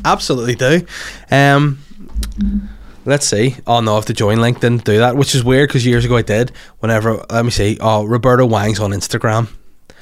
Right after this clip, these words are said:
Fifteen followers. Consider it sixteen. Oh no. R-, Roberto Wang's doesn't have a proper face. Roberto Wang is a, like, anime character. Don't like that.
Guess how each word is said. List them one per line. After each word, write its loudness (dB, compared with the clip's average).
Fifteen 0
followers. -2
Consider 0
it -2
sixteen. -4
Oh 0
no. -2
R-, -20
Roberto 0
Wang's -2
doesn't -4
have -6
a -20
proper -4
face. -6
Roberto 0
Wang -4
is -6
a, -4
like, -6
anime -2
character. -2
Don't -10
like -10
that. -10